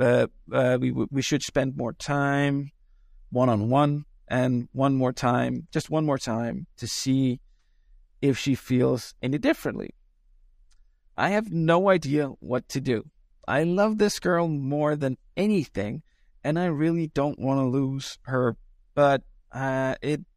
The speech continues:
it already feels like I lost her. I don't wanna go through the pain of a breakup again, but I also can't handle how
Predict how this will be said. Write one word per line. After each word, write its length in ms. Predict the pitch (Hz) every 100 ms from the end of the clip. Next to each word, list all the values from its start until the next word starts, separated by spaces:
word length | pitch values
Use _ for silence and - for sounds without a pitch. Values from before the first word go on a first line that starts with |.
| _ _ - -
it 100 | 170
already 280 | 208 208 180
feels 640 | - 156 160 147 - - - - - - -
like 160 | 120 120
I 80 |
lost 400 | 120 113 - -
her. 200 | - 156 - - - - - - _ - _ _ _
I 140 | 131 165
don't 380 | 151 170 180 -
wanna 320 | - 143 143 131
go 240 | 135 127
through 540 | - 139 127 131 123 -
the 100 | 117
pain 540 | - 127 123 120 110
of 120 | -
a 60 | 117
breakup 480 | - 120 123 123 -
again, 440 | - 107 107 127 _ _ _ _ - _ _
but 180 | 147 170
I 120 | 185
also 420 | 190 190 - 180
can't 640 | 160 - 160 180 117 - - _ _ _
handle 580 | 143 143 147 120 117 113
how 480 | - 113 113 110